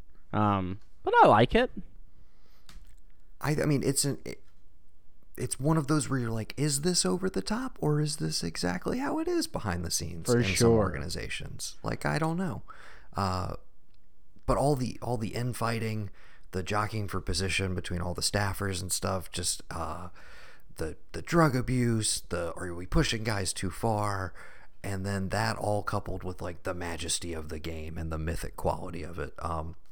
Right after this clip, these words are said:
Speaker 2: it all blends together. It's a crazy swirl. And it, of course, this is right in the, probably the craziest period of it. His, like, early nineties, I guess, kinda starting with J F K, but then you go through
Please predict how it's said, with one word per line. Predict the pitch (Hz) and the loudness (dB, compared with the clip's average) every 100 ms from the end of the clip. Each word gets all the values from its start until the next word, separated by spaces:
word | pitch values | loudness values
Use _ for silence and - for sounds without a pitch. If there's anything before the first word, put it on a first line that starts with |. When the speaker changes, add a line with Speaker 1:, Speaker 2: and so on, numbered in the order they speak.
| - | -2
Speaker 2:
it | 120 | 2
all | 113 101 - - - | 4 2 0 -2 0
blends | 92 85 - | 0 0 -2
together. | 85 82 80 | -2 -2 -2
It's | - - 92 | -4 -2 -4
a | |
crazy | - 101 87 82 | 0 0 0 0
swirl. | - 82 82 80 - - - - | -4 -4 -4 -4 -4 -6 -6 -4
And | - 120 - - | 0 0 0 -2
it, | 120 | -2
of | 104 - | -2 -2
course, | 117 107 | 0 0
this | 110 107 | 0 0
is | 104 92 - - | 0 -2 -4 -6
right | 90 107 104 - | 0 2 2 0
in | 98 92 | -2 -2
the, | 90 85 - - - - - - - - - - - | -2 -2 -4 -8 -10 -10 -10 -10 -10 -10 -10 -10 6
probably | - 151 131 127 | 10 12 10 8
the | 110 | 6
craziest | - 104 92 85 82 - | 6 6 6 4 4 4
period | 85 80 80 80 | 4 4 4 2
of | - 85 | 0 0
it. | 90 - - - - | 0 0 -4 -10 -8
His, | - 165 - - | 0 0 2 2
like, | 156 - - - - - - - | 2 2 -4 -6 -8 -10 -10 2
early | - 143 156 151 | 6 8 8 8
nineties, | 135 127 120 120 | 6 4 4 2
I | |
guess, | - 139 | 2 0
kinda | - 127 | 2 2
starting | 120 - 113 113 | 2 4 6 6
with | 107 | 4
J | 110 | 4
F | 107 | 4
K, | 104 | 2
but | 98 - | 2 2
then | 101 | 2
you | 92 | 2
go | - 101 | 6 6
through | 101 - 101 98 95 92 | 6 2 4 6 6 4